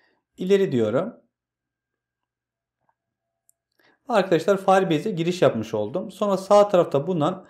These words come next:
konsola git diyoruz arkadaşlar. Yani verilerimizi ekleyeceğimiz bölüme geçiş yapıyoruz. Burada daha önce ben Firebase veri tabanını kullandım. Burada birkaç tane proje içerisinde verilerimi kaydettim.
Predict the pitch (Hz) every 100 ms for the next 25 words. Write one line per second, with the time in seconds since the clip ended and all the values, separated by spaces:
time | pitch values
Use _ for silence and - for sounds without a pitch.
0 | _ _ _ 220 214 190 190 165 170 -
1 | 113 110 107 104 113 - 135 151 151 127
2 | 156 160 160 139 147 147 127 123 151 180
3 | 123 123 131 143 120 - 127 107 104 110
4 | - - _ _ _ _ _ - _ 202
5 | 202 185 190 190 180 180 185 185 139 151
6 | 170 170 175 175 165 156 156 165 147 143
7 | 151 147 165 156 131 139 139 139 147 143
8 | 143 156 151 139 127 139 143 139 131 127
9 | 147 131 120 123 127 143 139 113 107 -
10 | 165 170